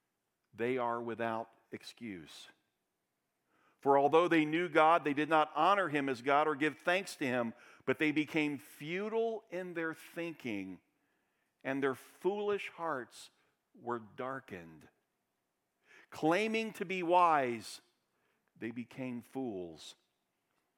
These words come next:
and exchanged the glory of the immortal God for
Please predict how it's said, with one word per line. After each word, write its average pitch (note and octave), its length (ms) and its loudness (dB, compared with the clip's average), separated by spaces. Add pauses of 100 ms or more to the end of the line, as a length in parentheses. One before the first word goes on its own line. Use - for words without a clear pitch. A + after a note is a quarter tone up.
and A#2 140 -2
exchanged D3 680 -6
the B2 120 -4 (100)
glory B2 760 -8 (500)
of A#2 180 -6
the B2 140 -4
immortal C3+ 640 -2
God A#2 440 -2 (880)
for A#2 220 -4